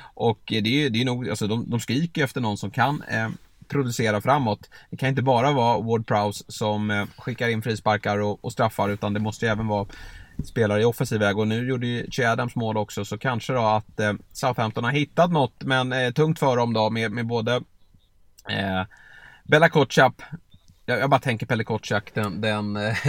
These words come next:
<laughs> Djurgårds, eh, eh, styrelseledamot där. Men, eh, ha-, han har ju ändå någonstans, det där försvarsspelet är ju, har ju inte varit bra någon gång under hela året, men han har ju väl kanske ändå kvitterat ut ett, ett godkänt betyg, och, eh, eh, Bednarek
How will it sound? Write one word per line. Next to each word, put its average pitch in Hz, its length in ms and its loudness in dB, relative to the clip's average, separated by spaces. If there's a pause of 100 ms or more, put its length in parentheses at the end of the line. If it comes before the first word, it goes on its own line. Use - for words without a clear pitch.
(140)
<laughs> 180 280 4
Djurgårds, 123 440 2
eh, 110 440 0
eh, - 80 2 (880)
styrelseledamot 107 680 -4
där. 98 200 -2
Men, 131 300 4
eh, 123 420 8
ha-, 139 140 4
han 143 200 6
har 143 120 6
ju 139 140 4
ändå 135 320 4
någonstans, 127 400 0
det 127 80 -2
där 131 100 0
försvarsspelet 123 600 -2
är 123 200 6
ju, 120 160 0
har 123 140 2
ju 127 60 -2
inte 117 120 -4
varit 110 120 -2
bra 110 320 0
någon 123 240 -2
gång 113 180 -2
under 110 140 0
hela 110 180 2
året, 113 260 0
men 117 120 -4
han 123 200 0
har 113 80 0
ju 113 120 -2
väl 110 200 -4
kanske 117 260 -2
ändå 110 340 0 (320)
kvitterat 131 420 4
ut 120 160 0
ett, 113 160 -2
ett 123 80 -2
godkänt 120 400 -2
betyg, 107 340 -4
och, - 320 -8
eh, 110 180 -2 (260)
eh, 107 380 -6
Bednarek 127 800 2